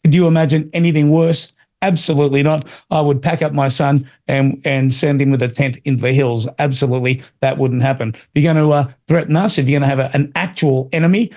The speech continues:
threaten us, our integrity and everything, uh, that we, we cherish, yeah, sure, we'll all get up and, and fight and have a go. But until then, if it's only about a rich man's assets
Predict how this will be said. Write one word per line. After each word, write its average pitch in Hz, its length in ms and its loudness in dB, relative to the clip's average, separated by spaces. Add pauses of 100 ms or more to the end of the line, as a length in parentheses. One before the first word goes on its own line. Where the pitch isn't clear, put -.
(400)
threaten 156 280 0
us, 175 220 0
our 139 160 0
integrity 160 520 0
and 135 140 -2
everything, 147 420 0 (280)
uh, 147 200 2
that 143 180 0
we, 147 280 2
we 147 240 0
cherish, 180 420 -2
yeah, 240 220 -2
sure, 214 260 -2
we'll 151 160 0
all 202 140 2
get 156 140 0
up 127 140 -2
and, 120 220 -2 (180)
and 139 200 2
fight 135 240 -2
and 131 100 0
have 139 160 0
a 131 80 0
go. 113 300 -4 (220)
But 165 140 0
until 160 340 2
then, 180 260 0
if 151 100 0
it's 143 120 -2
only 175 200 0
about 151 200 0
a 139 60 0
rich 190 280 0
man's 165 380 2 (100)
assets 190 560 -4